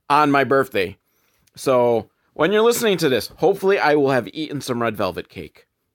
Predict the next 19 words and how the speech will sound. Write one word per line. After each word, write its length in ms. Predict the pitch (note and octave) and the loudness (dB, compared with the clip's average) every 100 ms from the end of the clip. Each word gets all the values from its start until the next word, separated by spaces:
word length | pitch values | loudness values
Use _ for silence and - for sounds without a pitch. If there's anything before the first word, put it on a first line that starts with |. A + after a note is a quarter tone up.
| _ _ _ _ _ _ _ _ - | _ _ _ _ _ _ _ _ -14
And 160 | - C3 | -6 -2
so, 240 | D#3+ C#3+ | 2 4
wannabe 500 | C#3 F3+ A3 G#3+ G3+ | 4 4 2 0 -2
Jim 220 | E3 E3+ E3 | -2 0 0
Morrison 680 | D#3+ D3+ D3 D3+ C#3+ C3+ C3 _ _ | 2 2 0 0 0 0 -6 _ _
goes 420 | - C#3 D#3 D3+ - | 0 4 4 0 -4
to 140 | D3+ | -2
the 100 | C3+ | -2
shed, 640 | - - B2+ B2+ B2+ A#2+ _ _ _ _ | -2 0 0 2 0 -4 _ _ _ _
and 880 | A2 A2+ A2 A2 A2 A2 G#2+ G#2+ F#2 _ _ _ _ _ _ - | -4 -2 0 -2 -4 -6 -8 -10 -12 _ _ _ _ _ _ -10
then 300 | - B2+ A#2+ | -4 -2 0
there's, 640 | A#2+ A2+ - - - - | -2 -2 -6 -10 -14 -8
like, 280 | A#2 G#2+ - | -4 -4 -4
a 260 | F#2+ G#2 G#2 - | -4 -2 -2 -4
patriotic 560 | A#2+ A2+ C3 A#2+ A2+ | -8 -6 -2 -2 -2
stripper 680 | - - - B2 - C#3 C#3 | -8 -10 -4 -4 0 2 2
or 160 | C#3 C3+ | 0 -2
something, 680 | - C3+ C3 C#3+ C#3 C3+ | -2 -4 -2 -2 0 -2
and 300 | A#2 G2+ F#2+ | -2 -4 -6